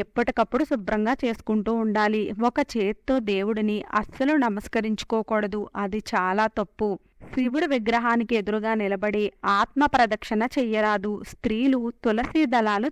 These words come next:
తుంచరాదు, పురుషులు మాత్రమే తుంచవలను. స్త్రీలు జుట్టు విరబోసుకుని పూజ చెయ్యకూడదు. లక్ష్మీ పూజ శ్రవణ నక్షత్రంలో చేసినట్లయితే దానితో పాటు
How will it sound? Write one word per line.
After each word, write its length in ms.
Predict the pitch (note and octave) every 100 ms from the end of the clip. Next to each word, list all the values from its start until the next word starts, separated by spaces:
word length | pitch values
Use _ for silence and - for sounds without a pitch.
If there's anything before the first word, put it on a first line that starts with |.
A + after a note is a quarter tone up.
| -
తుంచరాదు, 640 | C#4+ A#3+ A3+ A3 G3+ G#3+ G3+ _ _ _ -
పురుషులు 460 | A#3+ C4+ - D#4 B3
మాత్రమే 460 | G#3 G#3 A3 A3 D4 F4+
తుంచవలను. 580 | B3+ A3+ A3 G#3 G#3 G#3+ - _ _ -
స్త్రీలు 460 | - B3 A#3+ B3+ B3 G#3+ - G3
జుట్టు 300 | A3 - - E4
విరబోసుకుని 640 | B3+ A#3 A3 A3+ - A#3 D4
పూజ 220 | - C4 A3 -
చెయ్యకూడదు. 640 | A3+ A3 - A3 G#3+ G3+ G#3 - _ - A3+
లక్ష్మీ 360 | A3+ - D4+ E4
పూజ 240 | C#4+ B3+ G#3+ G#3+ G#3+ -
శ్రవణ 360 | A#3+ G#3+ A3 C4+ D4+
నక్షత్రంలో 720 | C4 - A#3+ - A3+ A3 G#3+ G3+ - _ _ _ _ -
చేసినట్లయితే 840 | B3+ A#3+ B3 A#3 - A3+ G#3+ A3 A3 A3+
దానితో 360 | G#3 A3 A3+ A3
పాటు 280 | A3 G#3 B3